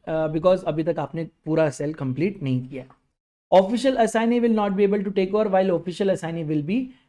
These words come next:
अ, ac-, acquiring control in case of insolvency of buyer। अब ध्यान से सुनना, अगर सेलर इंसॉल्वेंट हो जाता है और आपने contract of sale किया है,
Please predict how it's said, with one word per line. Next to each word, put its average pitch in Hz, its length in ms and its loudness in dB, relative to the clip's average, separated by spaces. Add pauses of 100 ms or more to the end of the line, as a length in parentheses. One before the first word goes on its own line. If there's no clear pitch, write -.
(160)
अ, 156 80 0 (300)
ac-, - 180 -12 (120)
acquiring 160 460 -2
control 185 360 2 (140)
in 254 180 6 (100)
case 233 320 2
of 226 240 0
insolvency 165 600 -2
of 190 60 -4
buyer। 135 240 -2
अब 160 140 -2
ध्यान 180 240 0
से 233 100 -2
सुनना, 190 340 0 (520)
अगर 220 260 8
सेलर 254 460 6
इंसॉल्वेंट 214 500 4
हो 170 60 2
जाता 139 260 0
है - 60 -20 (960)
और 233 120 8
आपने 240 280 6
contract 247 480 2
of 247 140 2
sale 208 240 2
किया 156 220 0
है, 131 160 -10